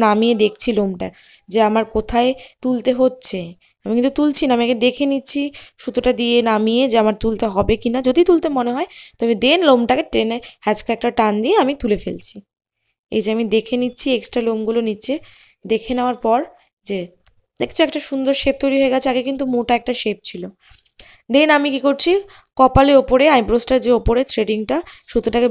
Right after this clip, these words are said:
বসিয়ে এভাবে কিন্তু আমি একটা শেপ দিচ্ছি। নিচটা আমাদের কমপ্লিট হয়ে গেছে, ওপরেও সেমভাবে একটা গোল রাউন্ড শেপ চাইছে, অনেকে আর্ট শেপটাও চায়, তাদের জন্য তোমরা ওপরের দিকটা আর্ট শেপ যেখানটা ওখানটা ধরতে বলবে, তাহলে একটা আর্ট শেপ তৈরি হবে। এগুলো একটা টেকনিক, এগুলো তোমাদের আস্তে আস্তে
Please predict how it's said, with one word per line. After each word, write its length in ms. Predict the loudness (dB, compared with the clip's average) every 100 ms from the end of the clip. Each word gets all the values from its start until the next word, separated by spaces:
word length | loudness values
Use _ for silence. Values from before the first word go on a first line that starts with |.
| 2
বসিয়ে 300 | 0 2 2
এভাবে 240 | 2 2 0
কিন্তু 260 | -2 -2 -2
আমি 80 | -2 -2
একটা 140 | -2 0
শেপ 180 | 0 -2 -4
দিচ্ছি। 300 | -4 -4 -4 -8 -20 -16 -6
নিচটা 340 | -2 0 2 2
আমাদের 180 | 2 2
কমপ্লিট 260 | 0 0 0
হয়ে 120 | 2 2
গেছে, 140 | 2 2
ওপরেও 280 | 2 2 2
সেমভাবে 460 | 2 0 -2 0 0
একটা 140 | 0 -8 -10 -20 -18 0
গোল 160 | 2 4 4
রাউন্ড 200 | 2 0 -2
শেপ 160 | -2 -2
চাইছে, 280 | -2 0 0 2
অনেকে 200 | 0 0 2
আর্ট 120 | 0 -2 -6
শেপটাও 320 | -4 -4 -2 0
চায়, 220 | -2 -2 -8 -18 -14 -2
তাদের 260 | 2 2 0
জন্য 120 | -2 -2
তোমরা 220 | 0 0 -2 -6 -20 _
ওপরের 380 | -6 0 0 0 -4
দিকটা 260 | -6 0 2
আর্ট 140 | 2 0
শেপ 140 | 0 0 -4
যেখানটা 320 | -4 -2 -2
ওখানটা 280 | -2 -2 -2
ধরতে 300 | 0 -2 -2 -6
বলবে, 160 | -4 -2
তাহলে 140 | -2 -2
একটা 120 | -2
আর্ট 120 | -2 -2
শেপ 120 | -4 -4
তৈরি 140 | -6 -6
হবে। 120 | -6 -8 -10 -18 -12 -4
এগুলো 180 | 2 2
একটা 120 | 2 0
টেকনিক, 320 | -2 -2 -6 -6
এগুলো 140 | -6 -8
তোমাদের 220 | -8 -4 -4
আস্তে 160 | -4 -8
আস্তে 160 | -8